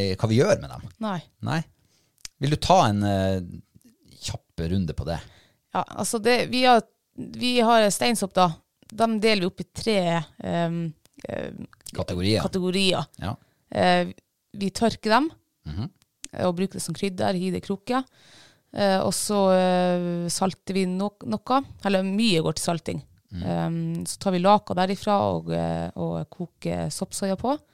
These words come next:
Speaker 2: Og så tar vi bare rett og slett og gjør det enkleste. Det er bare å dele dem opp,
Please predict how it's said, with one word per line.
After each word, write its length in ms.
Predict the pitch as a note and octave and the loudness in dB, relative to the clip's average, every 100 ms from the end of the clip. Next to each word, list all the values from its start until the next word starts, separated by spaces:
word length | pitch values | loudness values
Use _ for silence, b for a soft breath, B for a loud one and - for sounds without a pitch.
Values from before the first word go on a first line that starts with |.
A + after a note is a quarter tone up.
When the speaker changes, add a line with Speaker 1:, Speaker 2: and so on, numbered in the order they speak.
| b b b b b b b - | b b b b b b b -6
Speaker 2:
Og 80 | G3+ | -4
så 100 | G#3+ | 2
tar 160 | A3 | 6
vi 80 | G3 | 6
bare 440 | F3 E3+ E3+ E3+ E3+ | 6 6 6 4 2
rett 100 | F#3 | 0
og 80 | |
slett 140 | - F3 | -4 0
og 60 | E3+ | 2
gjør 100 | E3 | 2
det 100 | - | 2
enkleste. 520 | E3+ - F3 - E3+ | -2 -4 -4 -4 -2
Det 80 | F#3+ | 0
er 20 | |
bare 260 | F3+ E3+ E3 | 2 2 0
å 60 | E3+ - | -4 -14
dele 380 | F#3 F#3 F#3 E3 | -6 0 2 2
dem 140 | F3+ | -2
opp, 160 | G#3 | -4